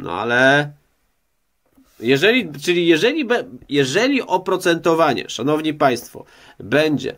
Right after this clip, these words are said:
na takim wysokim poziomie w Wielkiej Brytanii,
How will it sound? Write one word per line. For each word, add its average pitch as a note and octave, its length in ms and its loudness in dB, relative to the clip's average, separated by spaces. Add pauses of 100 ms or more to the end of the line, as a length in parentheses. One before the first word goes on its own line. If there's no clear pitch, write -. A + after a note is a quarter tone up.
(220)
na G#2 100 -4
takim E3+ 400 0
wysokim D3+ 480 -2
poziomie C#3 540 0 (680)
w C#3 520 2
Wielkiej D3+ 520 0
Brytanii, D3 680 0